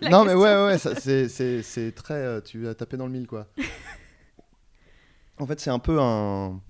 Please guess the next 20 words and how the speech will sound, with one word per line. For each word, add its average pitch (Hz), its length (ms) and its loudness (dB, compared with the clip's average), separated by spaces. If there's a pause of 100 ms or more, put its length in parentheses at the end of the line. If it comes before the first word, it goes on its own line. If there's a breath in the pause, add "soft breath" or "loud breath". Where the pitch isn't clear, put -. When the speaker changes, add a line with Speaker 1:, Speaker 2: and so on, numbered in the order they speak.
(800)
Speaker 2:
c'est 113 140 -2
un - 20 2
peu 131 100 -2
la, 131 160 6
la 110 220 4
source 135 300 -6
de 127 80 2
discorde 123 420 0
avec 117 180 0
ma 113 120 -2
copine 127 320 -2
depuis, 110 340 -4
euh, 101 400 0
depuis 107 240 -6
toujours, 123 380 0
les 113 60 2
vacances, 110 340 -2
quoi, 104 180 -4
parce 95 140 -10
que 90 300 -6